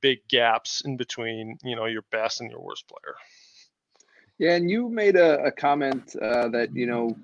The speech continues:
Speaker 2: when you got back and started playing in the league, you enjoyed playing in front of family and friends. Um, was there, you know, was there any point in time of the, that couple of year period where you, you went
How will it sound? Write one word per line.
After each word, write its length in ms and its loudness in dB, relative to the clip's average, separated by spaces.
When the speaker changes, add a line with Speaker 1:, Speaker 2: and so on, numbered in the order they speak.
Speaker 2:
when 160 -4
you 160 2
got 300 4
back 240 4
and 120 -10
started 280 0
playing 280 -2
in 100 -8
the 80 -8
league, 440 0
you 180 2
enjoyed 800 -4
playing 280 0
in 60 -10
front 200 -10
of 80 -10
family 320 0
and 100 -8
friends. 440 -2
Um, 360 6
was 180 4
there, 460 4
you 160 0
know, 360 4
was 140 0
there 120 4
any 120 0
point 280 -2
in 80 -6
time 320 2
of 80 -2
the, 160 0
that 240 -2
couple 280 0
of 60 0
year 160 2
period 440 0
where 120 2
you, 300 0
you 260 -6
went 220 -2